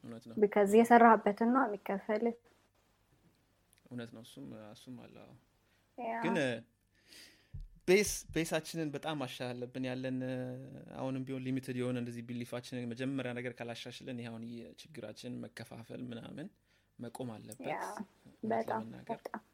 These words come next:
Speaker 2: That, that
Speaker 1: ሌላ ቦታ አልገባም፣ ወደ ሌላ ዓለም አልገ-፣ አይዞሽ፣ ወደ ሌላ ዓለም አልገባም።
Speaker 2: ል-፣ no፣ አይ፣ no፣ no፣ ልክ ነህ። እሱ እኮ፣ እ፣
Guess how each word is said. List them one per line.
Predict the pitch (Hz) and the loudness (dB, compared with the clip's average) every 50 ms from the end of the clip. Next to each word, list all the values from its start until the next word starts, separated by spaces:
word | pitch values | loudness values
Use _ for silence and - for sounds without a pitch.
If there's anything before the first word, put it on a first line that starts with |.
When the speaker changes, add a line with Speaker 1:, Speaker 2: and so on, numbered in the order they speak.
| _ _ _ - | _ _ _ -14
Speaker 2:
That, | 226 - 240 254 262 - | -6 -4 -2 -2 -2 -4
that | - 233 226 | -6 -6 -2
Speaker 1:
ሌላ | - 247 202 208 | 0 2 4 4
ቦታ | 208 208 208 | 4 6 4
አልገባም፣ | 185 160 127 120 113 107 - | 4 2 2 0 -2 -2 -6
ወደ | - 131 131 | -8 -8 -6
ሌላ | 139 143 | -2 -2
ዓለም | 143 131 120 110 | -2 -2 -4 -6
አልገ-፣ | 101 - - | -10 -12 -10
አይዞሽ፣ | - 120 - - - - - _ | -12 -12 -12 -12 -16 -16 -16 _
ወደ | _ - 113 | _ -10 -8
ሌላ | 117 123 | -4 -4
ዓለም | 127 135 - - | -4 -4 -4 -8
አልገባም። | - - - - - - - - - - - - | -10 -12 -12 -12 -12 -12 -12 -14 -14 -4 10 12
Speaker 2:
ል-፣ | 277 302 - - 294 | 12 12 12 12 12
no፣ | 302 330 359 302 | 12 12 12 12
አይ፣ | - 277 349 370 | 12 12 12 12
no፣ | 330 359 403 403 | 12 12 12 12
no፣ | 392 359 311 | 12 12 12
ልክ | 277 302 302 - - 302 | 12 12 10 10 10 10
ነህ። | 254 226 202 190 208 269 - - | 10 10 8 8 6 2 4 2
እሱ | 254 - - 349 | 2 4 4 0
እኮ፣ | 311 - - 370 427 - - 214 214 214 | 2 8 10 10 10 12 10 10 8 6
እ፣ | - - - | 4 2 2